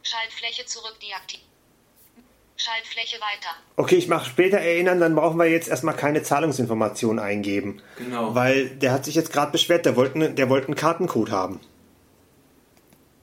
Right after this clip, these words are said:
Speaker 1: Optionsfeld nicht aktiviert. Einlösen. Optionsfeld.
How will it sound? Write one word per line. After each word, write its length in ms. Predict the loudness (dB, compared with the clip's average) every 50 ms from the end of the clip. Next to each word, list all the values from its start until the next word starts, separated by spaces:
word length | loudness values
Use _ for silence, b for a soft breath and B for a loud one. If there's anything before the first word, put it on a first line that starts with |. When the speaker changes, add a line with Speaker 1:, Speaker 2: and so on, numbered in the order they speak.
| _ _ -20 _ _ _ _ _
Speaker 1:
Optionsfeld 800 | -10 -10 -6 -4 -4 -4 -4 -6 -10 -10 -8 -6 -4 -6 -6 -6
nicht 220 | -10 -12 -8 -8 -8
aktiviert. 600 | -8 -8 -10 -10 -8 -4 -4 -4 -4 -6 -8 -14 _ _ _ _ _
Einlösen. 520 | -4 -4 -4 -6 -8 -10 -10 -10 -12 -14 -18 _ _ _ _ _ _ _ _ _ _ _ _ _ _ _ _ _ _ _ _ _ _ _ _ _ _ _ _ _ _ _ _ -20 _ _ _ _ _ _
Optionsfeld. 760 | -8 -8 -6 -4 -4 -4 -4 -6 -8 -10 -8 -4 -4 -4 -6